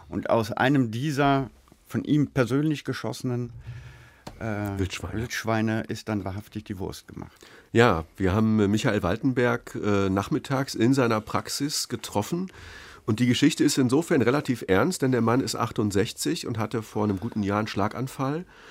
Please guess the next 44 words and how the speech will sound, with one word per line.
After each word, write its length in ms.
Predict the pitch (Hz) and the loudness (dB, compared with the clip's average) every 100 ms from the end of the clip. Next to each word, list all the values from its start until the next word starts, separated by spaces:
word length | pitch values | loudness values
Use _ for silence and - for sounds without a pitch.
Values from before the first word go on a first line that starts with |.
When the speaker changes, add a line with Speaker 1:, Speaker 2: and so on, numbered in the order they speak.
| - - - | -20 -8 2
Speaker 2:
Und 160 | 113 | 2
er 80 | 131 | 2
schafft 400 | - 143 165 - | 2 2 2 0
es 160 | 139 - | 0 2
einfach 420 | 92 92 87 87 | 0 0 -4 -2
nicht 240 | 92 - | -4 -4
mehr. 380 | 90 80 76 76 | -4 -2 -4 -6
Also 160 | 90 107 | -4 0
er 160 | 127 | 0
ist 200 | 131 156 | 0 2
nicht 240 | 139 170 - | 4 2 4
mehr 300 | 143 147 151 | 4 6 2
so 340 | 120 131 147 | 2 2 2
einsatzfähig, 1000 | - 117 156 120 - - 104 104 139 - | 2 2 2 -2 -4 -2 0 0 -2 -4
wie 120 | 123 | -2
er 140 | 110 113 | -2 0
gerne 460 | 104 110 113 92 | 2 2 2 0
wäre. 460 | 90 113 139 170 220 - - - - - - | 2 2 0 -2 -8 -14 -20 -16 -16 -12 0
Und, 460 | 117 113 - - - | 2 2 -2 -6 0
ähm, 360 | 110 110 110 107 - | 2 4 2 -2 2
wenn 120 | 113 | 6
man 200 | 123 123 | 6 6
sein 380 | 120 117 120 117 | 4 4 4 0
Verhältnis 1040 | - 110 95 117 233 - 147 104 - - - - - | -2 -2 0 2 2 0 0 2 0 -6 -10 -20 -8
zu 300 | - - 160 | -2 0 2
seiner 400 | 143 135 131 123 | 4 6 6 4
Praxis 500 | - 143 - - 135 | 2 -4 -2 -2 0
und 160 | 117 120 | 0 0
seinem 360 | 113 110 104 | 2 2 0
Job 420 | 90 101 165 - - | -2 2 0 0 -10
verstehen 640 | - 107 - 139 175 143 | -6 -4 4 4 4 2
will, 240 | 101 101 131 | 2 2 2
blendet 380 | 104 143 147 | 2 2 2
man 160 | 120 120 | 2 2
mal 140 | 117 | 2
einige 280 | 85 113 120 | 2 2 2
Jahre 340 | 110 107 113 113 | 2 2 2 -2
zurück 480 | - 90 147 214 | -2 0 0 -2
und 140 | - 127 | -4 -4
er 160 | 107 | -2
hat 140 | 117 117 | -2 -2
uns 180 | 117 - | -4 0
Folgendes 460 | 123 139 165 139 | 4 6 4 0
erzählt. 520 | - - - 69 - | -2 -8 -8 -10 -14